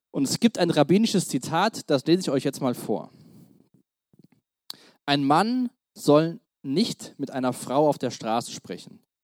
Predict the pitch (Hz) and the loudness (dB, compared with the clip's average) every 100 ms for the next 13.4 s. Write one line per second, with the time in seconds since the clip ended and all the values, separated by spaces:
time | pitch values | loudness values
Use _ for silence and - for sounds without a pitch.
0 | _ 113 160 - 185 175 180 170 160 156 | _ -2 -2 0 -2 0 0 -2 -2 -2
1 | 127 185 170 113 - 98 85 - _ _ | 0 0 0 -6 -6 -6 -6 -8 _ _
2 | _ _ 131 113 117 104 107 135 190 180 | _ _ -6 -6 -8 -4 -2 -2 -4 -8
3 | 139 104 165 98 127 123 123 - 135 147 | -6 -6 -6 -4 -2 -2 -6 -8 -8 -8
4 | 98 98 - _ _ _ _ 123 123 170 | -8 -12 -20 _ _ _ _ -8 0 0
5 | 220 220 220 - _ _ _ _ - 135 | 0 -4 -8 -12 _ _ _ _ -4 -2
6 | - 123 131 165 180 - - 127 131 117 | -2 -2 0 0 -2 -6 -6 -4 -4 -4
7 | 107 101 - - - _ _ _ _ 131 | -6 -8 -12 -20 -20 _ _ _ _ -8
8 | - - 180 - - 113 131 202 - 220 | -4 -2 -2 -4 -4 0 4 4 2 -4
9 | 226 - - _ _ - 120 113 - 123 | -6 -8 -20 _ _ -8 -6 -6 -4 0
10 | 147 175 - 139 117 107 - - _ _ | 0 0 -6 -4 -4 -4 -6 -16 _ _
11 | _ _ _ _ _ _ _ _ _ _ | _ _ _ _ _ _ _ _ _ _
12 | _ _ _ _ _ - - 156 208 202 | _ _ _ _ _ -20 0 2 4 4
13 | 175 170 175 175 | 2 2 -4 -4